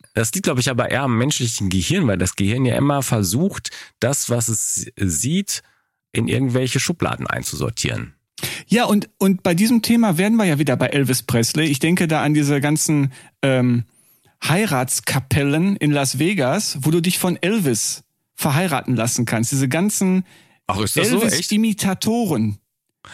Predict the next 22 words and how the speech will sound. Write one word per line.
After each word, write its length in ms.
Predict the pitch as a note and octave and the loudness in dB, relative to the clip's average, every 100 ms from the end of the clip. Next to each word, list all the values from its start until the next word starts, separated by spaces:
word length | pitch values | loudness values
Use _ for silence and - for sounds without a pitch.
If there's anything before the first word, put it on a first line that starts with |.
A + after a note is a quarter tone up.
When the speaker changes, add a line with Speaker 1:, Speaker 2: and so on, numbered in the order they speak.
| - | -6
Speaker 1:
Ach 180 | - | -4
Speaker 2:
Ja, 160 | D3 F3+ | 0 0
Speaker 1:
so, 120 | C#3+ | 0
ja, 160 | - A#3+ | 0 0
Speaker 2:
die. 60 | |
Speaker 1:
okay, 260 | A2+ A#2 A2 | 0 -2 -4
die 180 | F#2+ G2 | -2 -2
sich 140 | F#2+ | -2
dann 120 | - | 0
Speaker 2:
Ne? 40 | F3+ | 0
Speaker 1:
so 40 | A#3 | 0
Speaker 2:
Das 60 | |
Speaker 1:
verkleiden. 320 | E2+ D2 F2+ | -2 -2 -2
Speaker 2:
sind, 220 | G#2 G#3 E3+ | 0 0 -2
das 140 | G3 | -2
sind 80 | A#3+ | -2
Speaker 1:
Ja, 40 | - | 0
ja. 60 | |
Speaker 2:
keine 420 | F#3+ F3+ F3+ D#3 - | 0 0 0 -2 -2
Speaker 1:
Ja. 80 | D#3+ | 0
Speaker 2:
Hologramme. 520 | E3 C3+ C3+ E3 G#3+ - - - _ | 0 -2 -2 -2 -2 -6 -20 -20 _
Ähm, 320 | E3 E3 D#3+ | -4 0 -2